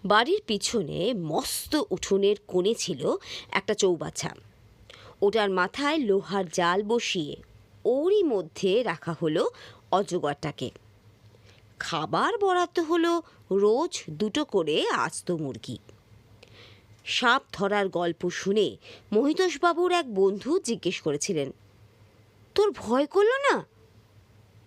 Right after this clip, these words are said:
উত্তরে উনি খুব ঠান্ডাভাবে বলেছিলেন, "জানিস তো, অজগর সাপের কোনো বিষ নেই,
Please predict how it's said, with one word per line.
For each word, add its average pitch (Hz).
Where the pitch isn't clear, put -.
উত্তরে 196
উনি 381
খুব 494
ঠান্ডাভাবে 247
বলেছিলেন, 196
"জানিস 147
তো, 160
অজগর 285
সাপের 311
কোনো 202
বিষ 180
নেই, 131